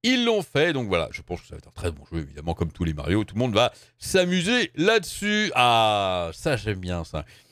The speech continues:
Il y a WoW Hardcore, hein, vous le savez maintenant, World of Warcraft Hardcore. Alors, Hardcore, ça veut dire que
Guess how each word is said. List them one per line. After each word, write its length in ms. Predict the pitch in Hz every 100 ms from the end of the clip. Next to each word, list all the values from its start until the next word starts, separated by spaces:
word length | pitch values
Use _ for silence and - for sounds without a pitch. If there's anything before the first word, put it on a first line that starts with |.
| _ -
Il 140 | 123
y 80 | 156
a 180 | 185 160
WoW 380 | 123 156 175 160
Hardcore, 560 | 143 - - 143 143 123
hein, 40 |
vous 120 | 117
le 60 | 110
savez 200 | 107 113
maintenant, 280 | 107 101 104
World 180 | 98
of 140 | 90 -
Warcraft 300 | - 90 -
Hardcore. 520 | 85 82 127 147 143
Alors, 220 | 85 76
Hardcore, 340 | 76 - 117 117
ça 140 | -
veut 120 | 73
dire 280 | 78 127 -
que 300 | - 131 139